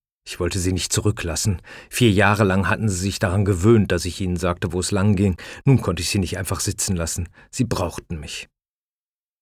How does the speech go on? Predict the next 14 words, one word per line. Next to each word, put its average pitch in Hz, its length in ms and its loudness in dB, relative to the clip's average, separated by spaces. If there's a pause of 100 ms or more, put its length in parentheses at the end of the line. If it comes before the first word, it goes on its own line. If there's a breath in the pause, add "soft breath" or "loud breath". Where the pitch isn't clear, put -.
(360)
Bruder 147 240 8
und 135 140 4
Schwester 139 320 2
allein 131 400 4
konnten 120 340 2
und 113 160 2
wollten 92 240 -2
sich 98 220 -2
nicht - 220 -4
kümmern. 78 380 -6 (320)
Da 82 120 -6
der 87 160 0
eine 98 360 4
Ewald, 107 680 2